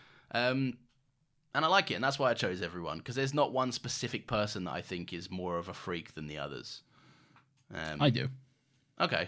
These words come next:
Speaker 1: all right, well then, please, enlighten me.
Speaker 2: And I, again, I just want to note it, massive cop-out on, on your part.
Speaker 1: You've
Speaker 2: Um,
Speaker 1: had cop-outs before.
Speaker 2: Not like that.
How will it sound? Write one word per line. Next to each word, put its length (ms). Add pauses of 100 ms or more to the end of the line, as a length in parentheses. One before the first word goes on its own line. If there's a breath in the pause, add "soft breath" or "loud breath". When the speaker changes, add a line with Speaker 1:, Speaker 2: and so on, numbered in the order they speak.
(140)
Speaker 1:
all 80
right, 100
well 100
then, 240
please, 360
enlighten 340
me. 140 (260)
Speaker 2:
And 420
I, 220 (240)
again, 400 (160)
I 40
just 140
want 120
to 40
note 200
it, 160 (200)
massive 460
cop-out 460 (240)
on, 400 (180)
on 140
your 200
part. 340 (220 loud breath)
Speaker 1:
You've 200
Speaker 2:
Um, 160
Speaker 1:
had 40
cop-outs 460
before. 580 (220)
Speaker 2:
Not 260
like 140
that. 220